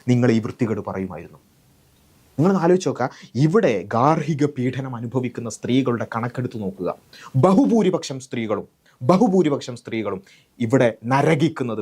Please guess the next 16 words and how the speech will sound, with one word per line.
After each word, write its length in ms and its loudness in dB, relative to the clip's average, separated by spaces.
ഭർത്താക്കന്മാർ 720 -4
ആൽക്കഹോളിക് 720 0
ആയതുകൊണ്ടാണ്. 460 -10
മദ്യപാനികളായ 920 0
ഭർത്താക്കന്മാരുടെ 1000 -4
ആട്ടും 460 2
തുപ്പും 420 2
സഹിച്ചുകൊണ്ട് 560 -4
ജീവിക്കുന്ന 640 -4
സ്ത്രീകളാണ് 640 0
ഇവിടെയുള്ള 480 -6
ഭൂരിപക്ഷം 540 -2
ആളുകളും, 300 -10
പ്രയാസം 380 2
അനുഭവിക്കുന്ന 400 -4
സ്ത്രീകളുടെ 400 -4